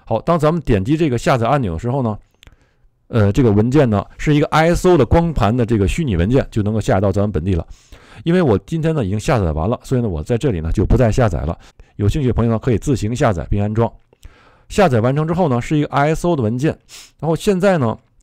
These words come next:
这个虚拟机软件都支持这个I S O的这个文件的光驱绑定。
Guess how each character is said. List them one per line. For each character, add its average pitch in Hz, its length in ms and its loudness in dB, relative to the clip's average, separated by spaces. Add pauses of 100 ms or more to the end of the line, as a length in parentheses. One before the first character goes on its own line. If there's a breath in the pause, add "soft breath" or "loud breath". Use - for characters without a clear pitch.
(380)
这 117 80 0
个 110 60 2
虚 180 200 -2
拟 131 60 0
机 131 100 0
软 120 180 0
件 95 180 0
都 170 200 2
支 151 140 -2
持 107 220 -2
这 117 160 -4
个 95 320 -2 (100)
I 139 220 -2
S - 160 -6
O 151 180 0
的 120 100 0
这 110 140 -4
个 92 180 -2
文 101 220 -4
件 139 160 -2
的 101 80 -4
光 147 240 -2
驱 156 160 -6
绑 78 240 -6
定。 117 140 -4